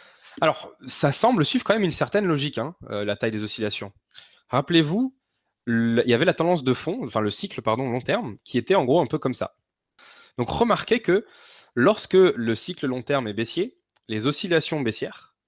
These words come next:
sont plus grandes que les oscillations baissières,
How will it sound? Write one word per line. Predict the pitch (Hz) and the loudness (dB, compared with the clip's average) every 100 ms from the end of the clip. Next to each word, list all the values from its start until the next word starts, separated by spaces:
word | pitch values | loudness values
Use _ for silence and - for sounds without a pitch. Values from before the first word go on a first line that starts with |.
| _ _ _ _ _ _ _ _ | _ _ _ _ _ _ _ _
sont | - 123 | -8 -6
plus | 113 185 | -4 0
grandes | 135 185 160 101 - | 4 4 2 -6 -2
que | |
les | 135 117 | 0 2
oscillations | 120 - 110 - 170 | 0 -2 -2 -2 -6
baissières, | 123 - 95 - | -6 -8 -16 -18